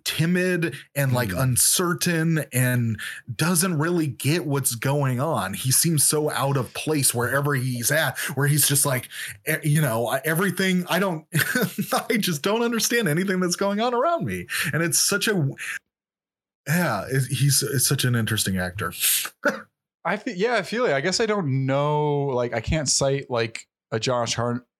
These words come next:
Speaker 2: Josh Hartnett performances, and I just know, I know of him, and I'm sure I've seen him in plenty of things, but I can't,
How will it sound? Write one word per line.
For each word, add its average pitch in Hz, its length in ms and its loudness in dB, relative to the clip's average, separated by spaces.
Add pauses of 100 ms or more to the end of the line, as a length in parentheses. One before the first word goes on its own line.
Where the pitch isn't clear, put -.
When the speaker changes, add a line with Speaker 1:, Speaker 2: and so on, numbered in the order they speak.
(300)
Speaker 2:
Josh 117 220 -2
Hartnett 120 400 0
performances, 120 800 0
and 104 140 0
I 113 100 0
just 120 180 0
know, 123 520 0
I 117 100 -2
know 135 240 0
of 139 160 0
him, 143 220 0
and 127 80 2
I'm 110 80 -2
sure 131 200 0
I've 113 120 -2
seen 127 200 0
him 120 120 2
in 113 100 0
plenty 117 320 0
of 107 160 -2
things, 110 760 0 (360)
but 113 80 -4
I 110 140 0
can't, 110 440 -2